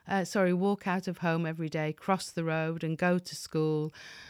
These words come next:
And he has had a very different school experience than he would have done if he'd had that place. But so often we are disappointed because we can't control the outcome, but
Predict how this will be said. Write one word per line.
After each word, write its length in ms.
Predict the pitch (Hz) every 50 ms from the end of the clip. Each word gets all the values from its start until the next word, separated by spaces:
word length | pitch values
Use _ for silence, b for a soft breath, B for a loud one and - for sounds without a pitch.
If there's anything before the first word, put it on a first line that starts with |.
| B B B B
And 440 | - 190 185 180 180 185 185 185 -
he 240 | - - 208 208 196
has 160 | 196 196 185
had 200 | - 196 196 180
a 40 | 185
very 340 | 175 - 185 180 180 180 175
different 600 | - - 202 190 - - - 170 160 160 - -
school 360 | - - - - 180 175 165
experience 640 | 160 147 151 - - - 175 165 160 160 165 165 -
than 180 | - 170 165 170
he 160 | 160 151 170
would 220 | 170 170 175 165
have 140 | 170 160 160
done 240 | - 160 156 156 - -
if 140 | - 170 -
he'd 160 | - 160 -
had 180 | - 131 156 151 -
that 240 | 151 151 147 - -
place. 520 | - - 156 - 76 76 - - - - B B B B B B B B B B B B B
But 180 | - 202 196 196
so 400 | - - - - 233 220 214 214
often 680 | 214 220 208 - - - - 196 180 175 175 175 - - _
we 320 | - 180 185 185 180 180 170 -
are 200 | 175 180 180 180
disappointed 1160 | 180 - 196 - - - 180 - - 208 202 202 208 208 190 - - 180 165 - - - - - B B B B B B B B B B _ _ _ _ _ _ _ _ - -
because 380 | - 208 190 - - 220 180 -
we 120 | 180 180
can't 440 | 180 - - 196 190 180 180 156 -
control 420 | - 180 180 - - 170 160 165
the 140 | 160 160 160
outcome, 640 | 151 151 151 156 - - - - 165 156 151 151 156 - B B B B B B B
but 120 | - -